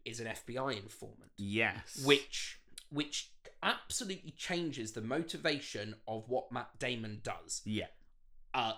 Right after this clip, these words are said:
Speaker 1: compared to what Lau does.
Speaker 2: Yeah.
Speaker 1: Which I find really interesting because it means that those,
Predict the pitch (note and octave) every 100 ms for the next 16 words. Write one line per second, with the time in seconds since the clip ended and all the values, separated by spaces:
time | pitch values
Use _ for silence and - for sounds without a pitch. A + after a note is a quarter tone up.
0 | - - B2+ A2+ B2 G#2+ - A#2+ A2 A2
1 | G#2+ A#2+ A2+ G#2+ G#2 - - - - G2+
2 | F2 - _ - - - _ C3 C3 C3
3 | B2 B2 A#2+ B2 C#3+ C3+ B2 A#2 - G#2+
4 | - G2 G#2+ A2+ A#2 B2 A#2+ A#2+ A#2 -
5 | B2 A#2